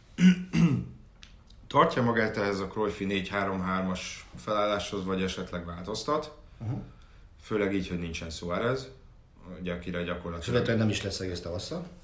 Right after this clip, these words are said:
Speaker 1: Hát nem is lesz, sőt, lehet, hogy többé sem lesz.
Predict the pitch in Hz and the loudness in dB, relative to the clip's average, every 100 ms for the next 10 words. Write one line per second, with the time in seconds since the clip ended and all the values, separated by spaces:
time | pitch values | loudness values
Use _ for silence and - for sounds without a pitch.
0 | - - - 123 120 92 87 101 95 - | -20 -20 -14 -10 -4 -4 -4 -4 -6 -6
1 | - 101 92 - - - - - - - | -2 -2 -2 -6 -18 -20 -20 -20 -20 -20
2 | - 87 78 87 82 - 90 82 92 - | -14 -10 -10 -12 -14 -8 -6 -2 0 0
3 | - - 107 104 113 110 131 143 - - | -4 -4 -2 0 -2 0 2 2 -2 -8